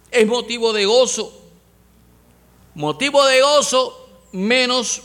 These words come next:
para un grupo que, un-, unas personas que agrupan,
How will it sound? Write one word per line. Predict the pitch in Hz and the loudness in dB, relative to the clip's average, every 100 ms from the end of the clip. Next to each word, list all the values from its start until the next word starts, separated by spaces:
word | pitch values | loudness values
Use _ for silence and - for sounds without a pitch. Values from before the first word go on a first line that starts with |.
| - | -6
para | 175 165 175 | -2 0 0
un | 202 208 | -2 -2
grupo | 233 233 - 175 175 - - - _ _ _ _ _ _ _ _ _ - - - _ _ _ | -4 -4 -2 -2 -2 -14 -20 -20 _ _ _ _ _ _ _ _ _ -20 -20 -20 _ _ _
que, | - 156 143 - - - | -4 -2 -2 -8 -20 -12
un-, | 175 - | -12 -6
unas | 170 196 | 0 0
personas | 196 185 - 233 208 190 - - - - _ _ _ _ - | 2 0 2 2 2 -2 -6 -14 -20 -20 _ _ _ _ -8
que | 151 | -4
agrupan, | 143 175 208 202 175 165 | 0 2 2 2 -2 -4